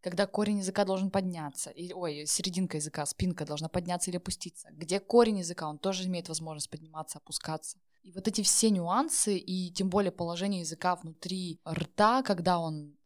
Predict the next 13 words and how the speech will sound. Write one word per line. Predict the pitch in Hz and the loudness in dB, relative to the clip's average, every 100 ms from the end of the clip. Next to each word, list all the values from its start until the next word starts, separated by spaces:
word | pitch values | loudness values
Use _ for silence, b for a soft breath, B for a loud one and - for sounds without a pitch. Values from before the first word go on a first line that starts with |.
| - | -10
прям | 156 156 | -6 -6
за | 151 196 220 | 0 4 4
зубами, | 202 185 165 | 4 2 2
то | 180 | 0
есть | 180 | 2
звук, | 175 196 196 - b b | 2 0 -4 -8 b b
вот | 170 | -14
мы | 185 | -4
сейчас | - 175 - 170 - | 0 4 2 0 -16
проговорили, | - 180 196 185 185 156 | -8 -2 2 2 2 -2
да, | 151 156 180 | -6 -4 -2
звук | 170 208 175 | 0 0 2
«д», | 156 - - 240 233 | -2 -4 2 4 4